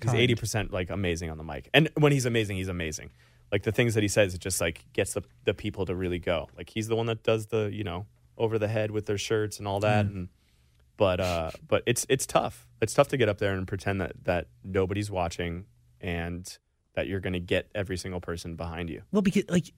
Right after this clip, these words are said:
Speaker 2: at the end of the day, like, you have these records and the playlist you've set,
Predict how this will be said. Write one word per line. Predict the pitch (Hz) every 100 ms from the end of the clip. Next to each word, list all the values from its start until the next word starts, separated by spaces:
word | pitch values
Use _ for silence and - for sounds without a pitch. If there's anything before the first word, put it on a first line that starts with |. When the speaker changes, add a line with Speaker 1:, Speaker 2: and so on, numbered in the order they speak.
| _
Speaker 2:
at | 170 165
the |
end | 214
of | 190
the |
day, | 147 180
like, | 139 117 -
you | 131 165 175
have | 165 160 147 123 117
these | 135
records | 139 120 165 135 139 147
and | 139
the |
playlist | - 127 139 -
you've | 160
set, | - 117 139